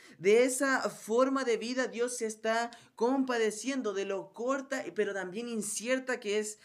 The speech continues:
nuestra vida. Dios considera esto y es compasivo con nosotros. Por esa razón podemos ver la misericordia.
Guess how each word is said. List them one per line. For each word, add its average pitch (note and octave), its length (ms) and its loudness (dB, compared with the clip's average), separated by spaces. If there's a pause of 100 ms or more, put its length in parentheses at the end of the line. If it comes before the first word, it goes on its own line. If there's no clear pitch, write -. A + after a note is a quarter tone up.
(180)
nuestra G3+ 720 -2 (220)
vida. G3 420 -2
Dios A3+ 240 -2
considera A3 580 -4
esto A3+ 240 -4
y G#3+ 140 0
es G#3+ 200 -2 (220)
compasivo G3 1040 -6
con E3+ 220 -6
nosotros. D#3 720 -6 (260)
Por F#3 160 2
esa A#3 300 2
razón A3 440 0
podemos G#3 320 -4
ver G#3 140 -4
la G#3 160 -2
misericordia. E3+ 920 -6